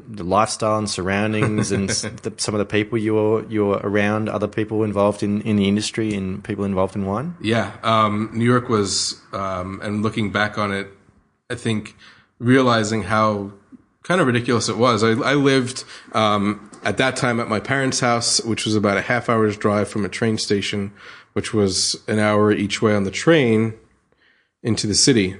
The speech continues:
Speaker 2: So I was going into the city and found a job, um, pretty quickly at, uh,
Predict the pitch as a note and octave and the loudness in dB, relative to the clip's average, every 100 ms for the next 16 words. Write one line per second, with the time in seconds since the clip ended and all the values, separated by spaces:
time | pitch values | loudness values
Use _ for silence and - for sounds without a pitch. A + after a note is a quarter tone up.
0 | - - - A#2 A2 A2 A2 G#2+ G#2 - | -12 -8 -2 0 2 6 6 6 0 -16
1 | - - _ _ _ G#2+ A2+ A2+ A2+ A2+ | -20 -20 _ _ _ 0 2 4 4 6
2 | A#2 A#2 G#2+ A#2 A2+ A2 - A2+ - F#3 | 4 2 4 4 6 4 2 2 4 6
3 | E3 D3+ C#3+ B2 A#2 A2+ - A#2+ A#2 G#2+ | 6 4 2 2 2 2 0 0 2 2
4 | A2 A2 A2 G#2+ A2+ - G#2 G#2+ G#2 G#2+ | 4 4 2 0 -2 -2 0 0 -2 -6
5 | - - F#3 D#3+ D3 C#3+ C3+ A#2+ A2+ A2+ | -8 2 2 4 2 4 6 6 6 0
6 | - - - - A2+ A2 | -6 -20 -20 -2 2 2